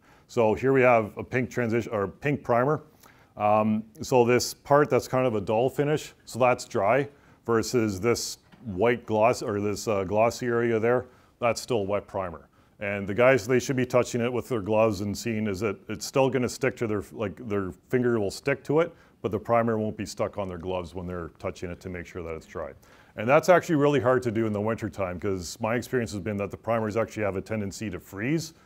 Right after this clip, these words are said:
before, uh, before they cure. So it takes a little bit longer, uh, in the winter for these, uh,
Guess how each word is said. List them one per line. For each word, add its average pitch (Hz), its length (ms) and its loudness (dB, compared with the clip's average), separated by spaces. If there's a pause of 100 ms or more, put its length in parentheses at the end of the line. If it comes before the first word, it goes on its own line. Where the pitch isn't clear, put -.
(360)
before, 110 600 2
uh, 101 360 4 (140)
before 104 300 -4
they 95 100 -4
cure. 92 380 -8 (120)
So - 140 -4
it 98 80 -4
takes 127 240 2
a 123 40 -2
little 127 180 4
bit 123 140 0
longer, 117 500 0 (420)
uh, 107 300 0
in 101 100 -6
the 101 80 -4
winter 110 280 -2
for 104 180 -6
these, 95 320 -4
uh, 95 340 -2